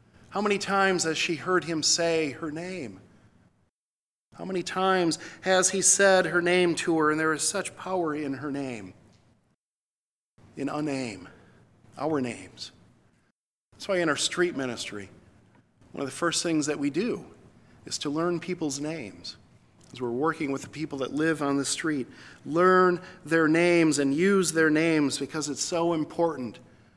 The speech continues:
both that they know that they are known, and also important that we know them and that they know us.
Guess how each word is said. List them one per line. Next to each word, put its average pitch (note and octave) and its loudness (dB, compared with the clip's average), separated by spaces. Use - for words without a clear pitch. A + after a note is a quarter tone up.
both D#3+ 0
that D3+ 2
they D3+ 2
know E3 4
that C#3+ -2
they D3+ 2
are C3+ 0
known, D#3 -4
and C3 -8
also F#3 -4
important D#3 -6
that C3 -8
we F3 -4
know C#3+ 0
them B2+ -8
and A#2+ -6
that B2 -4
they D3+ -2
know C3+ -4
us. - -12